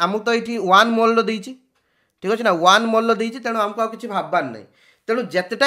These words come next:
ଇଲେକ୍-, ଯେତେବେଳେ ୱାନ୍ ମୋଲ୍ର ଦେଇଥିବ, ଠିକ୍ ଅଛି ନା? ୱାନ୍ ମୋଲ୍ର ଏଇଟାକୁ ରିଡ୍ୟୁସ୍ କରିବ ଏଇଟାକୁ, ବୁଝିପାରିଲ କି ନାହିଁ? ସେତେବେଳେ ଆମକୁ ଖାଲି ଡେଫିନି-, ଖାଲି ଦେଖିବ କେତେଟା ଇଲେକ୍ଟ୍ରନ୍ ଦରକାର ହେଉଛି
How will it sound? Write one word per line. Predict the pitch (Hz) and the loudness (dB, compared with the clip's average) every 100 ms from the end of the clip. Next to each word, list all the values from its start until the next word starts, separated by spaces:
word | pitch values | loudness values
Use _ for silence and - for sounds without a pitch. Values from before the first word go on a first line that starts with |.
| 269 | 2
ଇଲେକ୍-, | 226 220 170 | 2 0 -2
ଯେତେବେଳେ | 196 226 226 196 | -2 0 2 4
ୱାନ୍ | 226 254 240 | 4 4 0
ମୋଲ୍ର | 226 185 151 | 0 -2 -6
ଦେଇଥିବ, | 135 139 156 240 285 _ _ _ _ _ _ _ - | -8 -6 -2 -2 -6 _ _ _ _ _ _ _ -4
ଠିକ୍ | 208 | -2
ଅଛି | 247 | 0
ନା? | 202 165 | -2 0
ୱାନ୍ | 196 233 220 | 0 0 -2
ମୋଲ୍ର | 220 220 226 190 | -4 -4 -6 -6
ଏଇଟାକୁ | 196 214 226 202 | -6 -8 -8 -8
ରିଡ୍ୟୁସ୍ | 196 202 208 | -8 -8 -8
କରିବ | 202 220 160 | -4 -2 -2
ଏଇଟାକୁ, | 147 - - _ _ | -6 -10 -20 _ _
ବୁଝିପାରିଲ | 165 175 208 | -12 -8 -8
କି | 151 107 | -8 -14
ନାହିଁ? | _ _ _ - | _ _ _ -12
ସେତେବେଳେ | 196 233 233 | -4 0 0
ଆମକୁ | 226 220 | -2 -4
ଖାଲି | 226 226 185 | -4 -2 -2
ଡେଫିନି-, | 190 214 180 160 - 151 196 | -2 -4 -6 -8 -4 -4 0
ଖାଲି | 214 | 0
ଦେଖିବ | 208 202 233 233 | 0 0 2 2
କେତେଟା | 196 202 226 190 | 0 -2 0 2
ଇଲେକ୍ଟ୍ରନ୍ | 185 196 - 226 226 | 0 -2 0 0 2
ଦରକାର | 196 190 185 170 | 0 0 -4 -4
ହେଉଛି | 156 | -8